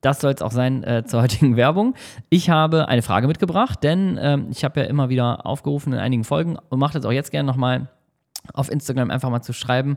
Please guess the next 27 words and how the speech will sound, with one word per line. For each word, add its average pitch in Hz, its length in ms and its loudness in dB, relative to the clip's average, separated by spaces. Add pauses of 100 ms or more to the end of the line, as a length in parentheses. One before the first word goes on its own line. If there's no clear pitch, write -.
(320)
eine 113 100 -2
Frage 127 200 -2
zu 135 100 -4
stellen 123 220 -2
und 110 60 -2
ich 117 100 -8
beantworte 117 420 -4
die 120 40 2
im 113 80 2
Podcast. - 440 -2
Und 127 140 -2
heute 202 500 0
eine 143 680 0
Frage 135 380 -2
vom 120 180 -2
lieben 123 240 0
Simon 165 400 0
unterstrich 143 680 -2
C 127 260 -2
H. 139 440 -2
Ich - 60 -20
vermute, 104 300 -2
Simon 107 380 -2
kommt - 160 -4
aus 98 100 -4
der 101 80 -4
Schweiz. - 640 -6